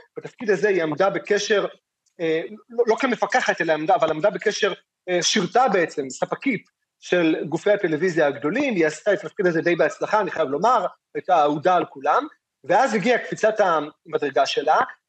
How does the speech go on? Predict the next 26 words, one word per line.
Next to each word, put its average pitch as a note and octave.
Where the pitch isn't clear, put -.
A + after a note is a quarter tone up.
היא, G#3+
אה, E3+
הלכה G3+
לשמש G#3
יושבת E3+
ראש G3+
מועצת F3+
הכבלים E3+
והלוויין, D3
אבל, F3
ופה G#3+
מגיע F#3
שוב G3
אבל D#3+
גדול, C#3
אף A3
אחד -
לא F3
רצה G3
אותה G3+
בתפקיד C3+
הזה. C3
היא A3
נבחרה F3+
למעשה G3+
במקום F3